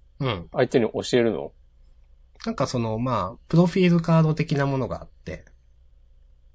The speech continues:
Speaker 2: うん。
Speaker 1: 最初にその、好きな漫画とかアニメとかこういうのが好きです、読んでますとか、
Speaker 2: うん。
Speaker 1: いうのを書いて、で、それをさ、お互い交換してちょっと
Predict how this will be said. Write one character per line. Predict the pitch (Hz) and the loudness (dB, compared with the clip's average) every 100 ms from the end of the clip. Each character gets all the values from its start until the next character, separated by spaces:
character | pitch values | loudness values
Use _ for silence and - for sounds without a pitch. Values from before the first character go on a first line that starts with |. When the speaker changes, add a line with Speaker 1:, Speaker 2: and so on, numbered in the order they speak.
| - _ - _ | -20 _ -20 _
Speaker 2:
う | 120 | -4
ん。 | 92 76 - - - _ _ - - - - | -4 -6 -16 -20 -20 _ _ -20 -20 -20 -10
Speaker 1:
最 | - 180 | -4 -2
初 | 170 | 2
に | 175 170 | 4 4
そ | 165 | 4
の、 | 147 135 127 - - - - - | 4 2 -2 -8 -20 -20 -20 -10
好 | - | -8
き | - 160 | 2 2
な | 117 - - | 2 -2 -8
漫 | 143 135 127 | -8 -6 -8
画 | 120 | -10
と | - | -12
か | - 135 | -10 -8
ア | |
ニ | 135 | -6
メ | 107 98 | -8 -12
と | - | -16
か | - | -18
こ | 82 123 | -10 -6
う | 120 | -4
い | |
う | 117 120 - - - _ | -6 -10 -14 -20 -20 _
の | 131 113 95 - - | -4 -4 -4 -10 -10
が | 101 | -8
好 | - | -6
き | - | -6
で | 98 | -6
す、 | - | -6
読 | 107 95 | -6 -8
ん | |
で | 85 | -10
ま | 85 - | -14 -16
す | - | -18
と | - | -20
か、 | - - - - - - _ _ | -20 -20 -20 -20 -20 -20 _ _
Speaker 2:
う | 127 | -10
ん。 | 104 - _ - - | -10 -14 _ -16 -2
Speaker 1:
い | |
う | 156 | 0
の | 120 | 0
を | 95 | -2
書 | - | 0
い | 123 95 | 0 -2
て、 | - - 151 95 - _ - | -10 -2 0 0 -4 _ -6
で、 | 170 | -4
そ | - | -2
れ | 180 | 0
を | 180 175 - | 0 0 -4
さ、 | - 165 - - - - | -12 -12 -18 -20 -10 -4
お | |
互 | 160 165 165 | 0 2 2
い | 165 | 0
交 | 185 180 | -2 0
換 | 180 180 | 2 4
し | 170 | 4
て | 196 | 2
ち | 185 | 2
ょ | 175 | 2
っ | |
と | - 107 92 | 0 -2 -4